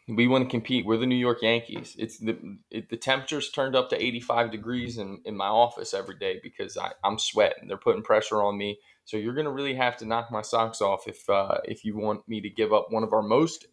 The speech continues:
productive and consistent players not named Aaron Judge in our lineup.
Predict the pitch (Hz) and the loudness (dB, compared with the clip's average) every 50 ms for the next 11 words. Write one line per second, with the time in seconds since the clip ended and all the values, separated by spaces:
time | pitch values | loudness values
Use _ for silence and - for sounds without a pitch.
0 | _ _ _ - 107 104 127 135 - - 151 147 139 117 104 101 - 107 98 - | _ _ _ -8 0 2 2 2 2 0 -4 -4 -4 -4 -6 -6 -8 -12 -12 -8
1 | - 131 120 - 117 - - - 117 113 110 104 - 113 101 104 107 104 - - | -8 -8 -8 -8 -10 -10 0 4 4 4 4 2 0 0 4 4 4 4 2 -2
2 | 107 107 104 98 - - 101 98 98 98 98 101 98 95 95 - 95 92 95 92 | -4 -4 -4 -2 0 0 0 0 -2 -2 2 4 4 4 4 0 -4 -2 -2 -2
3 | - - 90 82 78 - - | -2 -2 -4 -4 -6 -8 -12